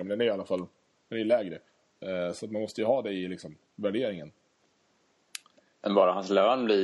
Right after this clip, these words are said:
Speaker 2: ju, liksom, är det fyra veckor på hans lön, liksom, tio miljoner? <laughs>
Speaker 1: Ja, exakt. Nej, men det är ju
Speaker 2: Det tar två år, liksom. Då, då får du ju upp en summa som är
Speaker 1: Det är ju la-, vad är det, hundratjugofem miljoner om året han har, liksom. Det är
Speaker 2: Mm.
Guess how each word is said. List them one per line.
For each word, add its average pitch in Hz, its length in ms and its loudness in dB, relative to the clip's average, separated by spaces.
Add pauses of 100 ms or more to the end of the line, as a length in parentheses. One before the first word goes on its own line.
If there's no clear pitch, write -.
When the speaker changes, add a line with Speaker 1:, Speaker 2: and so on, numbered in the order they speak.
(120)
Speaker 2:
ju, 90 80 2
liksom, 87 400 -2
är 107 80 6
det 92 60 0
fyra 104 300 4
veckor - 600 0
på - 80 0
hans 95 160 2
lön, 113 220 4
liksom, 87 220 -4
tio 92 140 4
miljoner? 85 440 -2
<laughs> - 40 -20 (560)
Speaker 1:
Ja, 113 180 -2 (240)
exakt. 117 460 0
Nej, 104 200 0
men 95 120 -6
det 98 60 -2
är 90 180 -2
ju 82 120 -6
Speaker 2:
Det 120 100 0
tar 123 80 8
två 113 240 4
år, 127 160 6
liksom. - 300 -4
Då, 104 380 4
då 107 100 0
får 120 200 4
du 127 80 6
ju 123 80 4
upp 123 180 -4
en 107 80 2
summa 95 240 4
som 95 240 0
är 95 240 0
Speaker 1:
Det 101 60 -6
är 98 60 -6
ju 90 100 -6 (120)
la-, 87 160 -4
vad 98 140 -2
är 101 60 2
det, 95 80 -4
hundratjugofem 95 500 -8
miljoner 95 300 -4
om 95 80 -4
året 82 140 -8
han 82 100 -12
har, 80 60 -10 (100)
liksom. - 300 -16
Det 78 40 -10 (420)
är 127 80 8
Speaker 2:
Mm. 139 140 -2